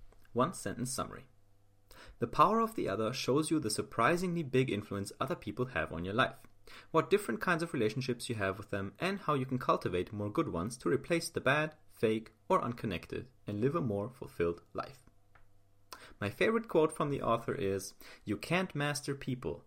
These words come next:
but you can become a master at choosing and dealing with people."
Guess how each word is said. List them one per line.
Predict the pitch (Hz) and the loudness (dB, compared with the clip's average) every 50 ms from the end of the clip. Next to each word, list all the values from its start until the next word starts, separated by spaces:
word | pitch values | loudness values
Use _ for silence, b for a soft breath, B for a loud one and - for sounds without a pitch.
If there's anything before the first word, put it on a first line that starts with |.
| - | -6
but | - - - - | -6 -6 -4 -4
you | 107 | -6
can | - 104 95 | -4 -4 -4
become | 95 92 - - 101 95 | -6 -6 -6 -4 -4 -4
a | 90 | 0
master | 95 110 131 156 156 - - 98 104 110 - | 0 2 2 2 0 -2 -2 0 -2 -2 -2
at | - - - | -6 -8 -6
choosing | - - - - 175 165 - 107 98 113 123 - | -6 -6 -4 -2 -2 0 0 -2 -2 -2 -4 -6
and | 104 101 - | -6 -2 0
dealing | 127 143 147 120 - - | 2 2 2 0 -2 -6
with | - - - | -10 -12 -10
people." | - - - - - - - | -10 -10 -10 -10 -12 -14 -14